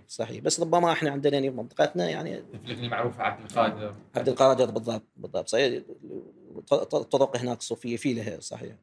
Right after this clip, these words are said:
Speaker 1: يعني في لها
Speaker 2: بس هو
Speaker 1: معاني.
Speaker 2: التصوف بشكل عام يعني عنده فكرة ال-، ال-، الولي أو حتى الأستاذ أو البير.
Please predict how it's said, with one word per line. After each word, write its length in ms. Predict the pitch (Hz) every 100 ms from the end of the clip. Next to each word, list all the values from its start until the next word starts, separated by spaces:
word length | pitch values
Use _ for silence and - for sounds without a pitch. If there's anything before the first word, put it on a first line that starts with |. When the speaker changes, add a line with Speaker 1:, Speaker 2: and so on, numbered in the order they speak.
| -
Speaker 1:
يعني 300 | - - - _ _ _ _ _
في 140 | 131
لها 120 | 117 113
Speaker 2:
بس 120 | 151
هو 40 |
Speaker 1:
معاني. 140 | 190 185
Speaker 2:
التصوف 220 | - 220 233
بشكل 140 | -
عام 280 | 185 170 -
يعني 180 | 113 123 -
عنده 180 | 190 208
فكرة 400 | 131 131 120 -
ال-، 120 | 104
ال-، 840 | 101 - - 113 104 - - - -
الولي 380 | 123 117 113 113
أو 140 | 98
حتى 260 | - - -
الأستاذ 320 | - - 113
أو 200 | 107 104
البير. 480 | 101 - 110 107